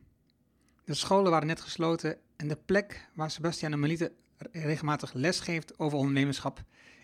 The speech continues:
is Nijrode. Sebastiaan vertelt mij hierover hoe hij de eerste computers verkoopt op de H B O en dit uitbouwt tot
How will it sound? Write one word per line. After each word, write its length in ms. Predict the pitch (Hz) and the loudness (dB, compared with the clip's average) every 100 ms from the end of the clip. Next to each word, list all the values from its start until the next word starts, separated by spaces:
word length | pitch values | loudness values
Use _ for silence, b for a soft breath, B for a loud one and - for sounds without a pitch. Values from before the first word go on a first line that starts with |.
| _ | _
is 260 | 143 135 - _ | -2 -2 -10 _
Nijrode. 520 | 120 113 107 107 117 - - _ _ _ _ _ b b b b b b b _ | -4 -4 -4 -8 -10 -14 -20 _ _ _ _ _ b b b b b b b _
Sebastiaan 540 | - 170 190 - 175 160 | -12 2 2 4 0 0
vertelt 340 | 175 180 185 | 2 4 4
mij 120 | 170 | 2
hierover 500 | 160 175 160 165 165 | 2 0 2 2 2
hoe 240 | 143 170 175 | 0 2 0
hij 180 | 165 | 0
de 140 | 143 - - | -2 -6 -4
eerste 380 | 196 208 - | 0 0 -2
computers 500 | - 165 - 180 165 | -4 -6 -2 -4 -4
verkoopt 400 | 139 139 160 147 | -10 -2 0 0
op 120 | 151 143 | -2 -2
de 60 | |
H 180 | 127 135 | 0 0
B 80 | 135 | 0
O 320 | 160 160 - | 0 0 -2
en 160 | - 147 | -4 2
dit 240 | 175 175 - _ | 2 2 -20 _
uitbouwt 600 | 165 202 202 170 165 - _ _ | 2 2 4 2 2 -2 _ _
tot 240 | 160 - | -6 -6